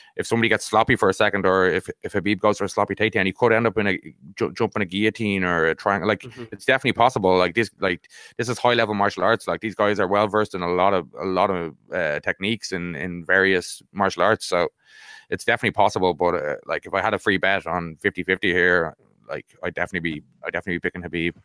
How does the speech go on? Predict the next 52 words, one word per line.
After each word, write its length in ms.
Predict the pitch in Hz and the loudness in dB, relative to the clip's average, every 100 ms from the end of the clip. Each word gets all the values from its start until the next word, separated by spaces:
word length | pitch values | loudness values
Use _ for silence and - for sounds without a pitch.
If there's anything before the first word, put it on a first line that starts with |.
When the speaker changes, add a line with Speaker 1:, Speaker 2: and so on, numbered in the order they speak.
| _ _ _ _ _ _ - | _ _ _ _ _ _ -12
Speaker 2:
Do, 100 | 170 | -10
do 140 | 160 | -4
you 60 | 190 | -2
think 160 | 277 | -2
there's, 200 | 269 240 | -2 -2
like, 180 | 165 175 | 0 0
uh, 120 | 135 - | -2 -8
we 480 | 135 139 123 147 151 | -10 -12 -12 -12 -2
kind 160 | 180 | 0
of 60 | 175 | 0
spoke 240 | 180 175 | 0 0
there 100 | 170 | 2
about 180 | 151 139 | 2 4
maybe 220 | 147 143 | 2 2
Khabib 320 | 143 147 151 | 0 2 0
getting 340 | 139 127 123 82 | 2 -2 -2 -6
a 40 | |
little 200 | 135 123 | -4 -4
bit, 320 | 135 131 123 | -2 -4 -4
bit 140 | 127 - | -8 -4
more 160 | 135 | -4
refined. 300 | 127 135 131 | -2 -4 -2
Do 40 | 147 | -2
you 40 | |
think 280 | - 254 - - - _ _ | 0 0 -2 -18 -20 _ _
there's 300 | 147 170 170 | -2 2 6
any 160 | 190 | 6
point 420 | - 180 170 - - _ 101 135 | 6 4 4 0 -18 _ -18 -10
Tony 300 | - 165 165 | 2 4 4
having 220 | 143 139 | 4 2
a 20 | 131 | 2
more 200 | 131 127 | 4 4
refined 340 | 120 131 123 | 2 -2 0
game 140 | 120 | -2
plan? 140 | 123 127 | -2 -4
Like, 140 | 151 | -4
if 80 | 175 | 0
you 80 | 196 | 2
were 80 | 185 | 4
Tony 200 | 185 170 | 2 4
Ferguson, 340 | 170 139 131 | 2 2 2
what 140 | 156 | 2
way 120 | 165 160 | 4 2
do 80 | |
you 60 | 147 | 2
think 260 | 151 147 123 | 2 0 2
he 180 | 151 | -2
should 160 | 139 131 | -2 -2
fight 280 | - 139 131 | 2 0 0
to 80 | 120 | -4
beat 200 | - 127 | -2 -2
Khabib? 340 | 123 120 | -2 -4